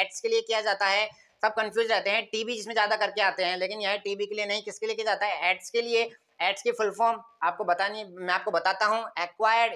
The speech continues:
इम्यूनोडेफिशिएंसी सिंड्रोम। इसको आप ध्यान रखें, इसकी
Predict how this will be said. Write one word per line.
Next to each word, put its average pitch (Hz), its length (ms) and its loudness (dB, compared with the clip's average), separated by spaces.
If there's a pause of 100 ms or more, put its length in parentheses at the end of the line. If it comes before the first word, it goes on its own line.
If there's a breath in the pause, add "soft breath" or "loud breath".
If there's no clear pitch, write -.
इम्यूनोडेफिशिएंसी 202 1300 -4
सिंड्रोम। 185 540 2 (320 loud breath)
इसको 202 220 -2
आप 220 160 8
ध्यान 185 340 2
रखें, 214 300 -2
इसकी 208 340 -6